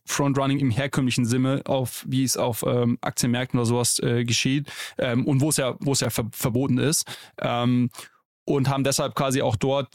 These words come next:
den, die Aussage getätigt, dass das quasi auch in der Blockchain-Welt, äh, sich näher angeschaut werden muss und gegebenenfalls irgendwie, äh, verboten oder, oder stärker reguliert werden muss. Ähm, ich, ich sehe so ein bisschen die Schwierigkeit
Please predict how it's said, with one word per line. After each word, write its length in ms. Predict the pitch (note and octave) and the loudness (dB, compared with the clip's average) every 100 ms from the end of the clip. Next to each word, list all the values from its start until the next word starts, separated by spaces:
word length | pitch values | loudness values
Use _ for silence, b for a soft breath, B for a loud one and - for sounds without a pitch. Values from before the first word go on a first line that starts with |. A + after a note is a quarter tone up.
| - | -2
den, 440 | C3+ B2 B2 B2 | 0 2 2 2
die 160 | - C3 | 0 2
Aussage 360 | A#2+ C3 A#2+ | 2 2 2
getätigt, 280 | A#2+ C#3 A2+ | 2 0 0
dass 120 | B2 | 0
das 140 | B2+ - | 0 -2
quasi 300 | B2 A#2+ B2+ | -2 0 2
auch 240 | C3 B2+ | 2 2
in 140 | B2 A2+ | 2 2
der 140 | A2+ | 2
Blockchain-Welt, 680 | A#2+ E3 - C3+ B2 A#2 B2 | 0 0 2 2 2 0 0
äh, 260 | C3 A#2+ | 0 0
sich 240 | A#2+ A#2+ - | 0 0 0
näher 200 | B2+ A#2+ | 0 0
angeschaut 340 | D3 C#3+ B2+ | 0 0 0
werden 220 | B2 A#2 | 0 2
muss 240 | A#2 D3 - | 2 2 2
und 180 | C3 A2 | 0 0
gegebenenfalls 560 | A#2 B2 A#2 B2 A#2 | 0 0 2 0 0
irgendwie, 360 | C#3 A#2 A#2 A2 b _ | 0 2 2 0 b _
äh, 200 | D#3+ A#2 | -2 0
verboten 440 | A2+ A2 C#3 D3 C3 | 0 0 0 0 0
oder, 240 | A#2+ A#2 | 2 0
oder 120 | A#2 | 0
stärker 300 | A2+ B2 B2 | 0 0 0
reguliert 340 | A2+ A2+ B2 A#2+ | 0 2 0 0
werden 200 | A#2 B2 | -2 -2
muss. 220 | B2 - B B B B B B _ - | -2 -4 B B B B B B _ -2
Ähm, 440 | A#2+ C3 D3 - _ - | 0 2 2 0 _ -6
ich, 260 | - F3+ - _ _ _ - | -2 -2 -4 _ _ _ -4
ich 120 | E3+ | 0
sehe 180 | - G3 | 2 4
so 100 | F3 | 4
ein 60 | |
bisschen 280 | E3+ - F3 | 4 2 2
die 140 | D3 C3+ | 2 2
Schwierigkeit 800 | - D3+ F3+ F3+ D#3+ C#3+ C#3+ | 2 2 2 0 -2 -2 -2